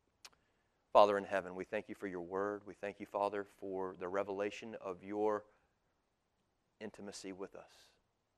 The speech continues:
The grave danger in the book of Revelation has always been to see it as an outlier, to see it as a distant future thing with very little bearing on our lives today.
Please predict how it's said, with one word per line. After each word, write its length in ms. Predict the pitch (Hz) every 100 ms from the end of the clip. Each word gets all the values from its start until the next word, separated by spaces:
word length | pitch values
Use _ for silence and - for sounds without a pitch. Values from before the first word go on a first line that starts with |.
| _ _ _ _ _ _ _ _ _ _ -
The 80 | 98
grave 300 | 101 107 101
danger 460 | 107 104 95 95
in 80 | 98
the 60 | 95
book 180 | 110
of 80 | 101
Revelation 540 | 104 101 101 98 95 90
has 160 | 90 -
always 380 | 104 107 107 101
been 280 | 101 107 104
to 100 | 95
see 300 | - 113 107
it 100 | 104
as 200 | 98 98
an 140 | 92 -
outlier, 680 | 98 - 90 82 82 80 -
to 80 | 90
see 280 | - 113 104
it 100 | -
as 260 | 101 95 95
a 220 | 90 85 - _ 95 87
distant 600 | 135 - - 120 110 - _ _ _ - -
future 460 | 123 123 - 127 110
thing 540 | - - 120 120 113
with 140 | 101 104
very 320 | 101 110 120
little 220 | 113 104
bearing 540 | 92 101 98 90 87 90
on 100 | 90
our 160 | 90
lives 380 | 90 90 92 -
today. 480 | - 87 - -